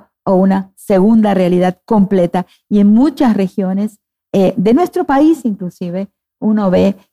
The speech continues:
que hay formas de control de la vida que en nada responden a, a la superficie, eh, jurídicamente,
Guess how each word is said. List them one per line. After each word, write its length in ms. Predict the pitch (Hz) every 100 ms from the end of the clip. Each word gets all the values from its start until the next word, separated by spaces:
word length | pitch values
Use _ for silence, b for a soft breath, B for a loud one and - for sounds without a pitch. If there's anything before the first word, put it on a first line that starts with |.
| _
que 140 | - 185
hay 140 | 180
formas 460 | - 226 233 226 202
de 100 | 175
control 380 | 175 185 185
de 80 | 180
la 100 | 170
vida 240 | 175 180 180
que 240 | - -
en 220 | 180 180
nada 260 | 196 202 196
responden 640 | 180 170 - 175 175 175 - _ _ _
a, 480 | 175 170 180 180 _ _ _ _ _ _ _ _ _ _ _ _ _ _ _
a 80 | 190
la 140 | 196 190
superficie, 1400 | - 214 190 175 170 - 208 190 - 202 190 190 190 _ _ _ -
eh, 320 | 175 170 165
jurídicamente, 1120 | 151 196 190 196 185 170 175 175 180 175 175